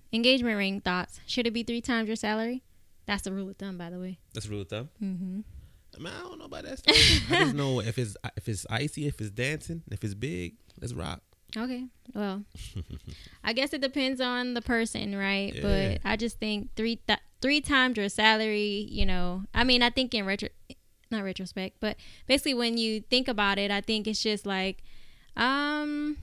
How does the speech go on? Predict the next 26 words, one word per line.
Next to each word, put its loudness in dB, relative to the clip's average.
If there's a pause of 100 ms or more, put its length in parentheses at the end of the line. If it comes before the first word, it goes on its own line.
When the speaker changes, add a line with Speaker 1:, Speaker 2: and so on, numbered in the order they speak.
(120)
Speaker 1:
if -2
you 0
got 8
it, 4
I 2
guess, 0
but 2
I 2
would 0
Speaker 2:
Yeah. -8
Speaker 1:
say 4
don't -2
go 0
overexpend -2
yourself -2
over -2
a -4
ring -4 (140)
when -2 (100)
you -6
don't -4
really -6
have -6
it -4
like -6
that. -8